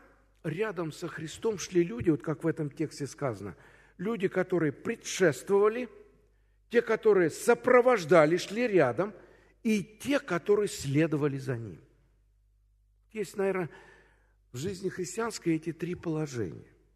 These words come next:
Давайте на них посмотрим. Потому что иногда создается иллюзия, что все идут за Христом, э, как пишет Иоанн, э, так думали, э, книжники, что надо разбираться уже,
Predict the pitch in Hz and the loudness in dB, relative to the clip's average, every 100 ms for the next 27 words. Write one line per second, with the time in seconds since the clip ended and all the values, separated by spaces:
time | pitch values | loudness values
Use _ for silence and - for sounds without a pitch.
0 | _ _ _ 170 147 135 120 120 104 - | _ _ _ -8 -6 -6 -4 -4 -6 -8
1 | 127 151 120 82 - - _ _ _ _ | -8 -6 -6 -8 -14 -20 _ _ _ _
2 | 160 175 185 160 165 165 175 160 175 170 | -2 0 0 -2 -2 2 2 2 0 2
3 | 180 147 131 147 151 - - 247 175 135 | 0 0 0 -4 -4 -6 -2 2 2 2
4 | 123 127 139 131 - 156 120 - - - | -2 -4 -4 -4 2 2 2 -10 -20 -20
5 | _ - 131 127 139 127 139 110 127 139 | _ -4 -2 -2 -6 -6 -8 -6 -4 2
6 | 127 110 107 - - _ - 113 117 104 | 2 2 -4 -10 -20 _ -8 -4 -4 -4
7 | 139 117 110 135 127 120 117 95 - _ | -4 -4 -2 2 2 2 0 -4 -14 _
8 | _ _ - 120 120 117 - 147 147 113 | _ _ -12 -6 -4 -6 -2 0 2 0
9 | 110 107 101 - 117 110 127 127 117 113 | -6 -8 -10 -10 -12 -4 -2 0 0 -2
10 | 104 143 143 - 117 104 107 | -2 0 0 -2 -8 -4 -4